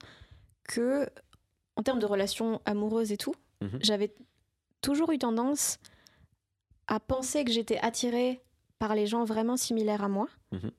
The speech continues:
Speaker 1: Genre vraiment des gens qui un peu, euh, ouais, meuf névrosée, euh, qui aime la littérature. Et, euh, vraiment, j'avais, j'ai, j'ai une liste de trois critères, tu vois. Et
Speaker 2: Ouais.
Speaker 1: j'étais là, « Ouais, mais ça, c'est trop, c'est trop comme j'aime bien et tout. »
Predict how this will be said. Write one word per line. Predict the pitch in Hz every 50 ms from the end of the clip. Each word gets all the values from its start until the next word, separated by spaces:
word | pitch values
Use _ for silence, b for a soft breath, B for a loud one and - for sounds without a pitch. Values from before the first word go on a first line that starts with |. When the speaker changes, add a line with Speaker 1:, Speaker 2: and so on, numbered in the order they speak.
| _ _ _ _
Speaker 1:
Genre | - - 185 185
vraiment | 185 185 196 208 214
des | 208 196 185
gens | 180 190 190 196 196 202
qui | - -
un | - - -
peu, | - - 202
euh, | 202 202 202 196 - - - - - 67 67 67 71
ouais, | 69 - - - - - - - - -
meuf | - - - - - -
névrosée, | - 156 185 196 196 196 190 - 78 - - - -
euh, | - - - - - - - - -
qui | - - -
aime | -
la | - 170
littérature. | - 202 220 208 202 - - 294 294 B B B B B B B B B _ _
Et, | - 220 214 214 208
euh, | 202 202 196 196 190 185 202
vraiment, | 214 208 214 233 233
j'avais, | 214 202 185 - -
j'ai, | 196 202 190 185 180 160
j'ai | - - - - - - - 202
une | 202 196 202
liste | 240 262 240
de | 196 214
trois | 185 - - 214 214
critères, | - - 247 214 - 214 214 -
tu | - - 208
vois. | 196 190 190
Et | -
Speaker 2:
Ouais. | 202
Speaker 1:
j'étais | 196 190 - 196
là, « | 190 208
Ouais, | 240 247 240 233 220
mais | 226 226 220
ça, | 220 - 247 240
c'est | 240 247
trop, | 240 - - 262 254 254 240 233 -
c'est | - - 247
trop | - - - 269 269
comme | 254 - 247 247
j'aime | 254 247 240
bien | 233 247 247 247
et | 254
tout. » | 247 - 311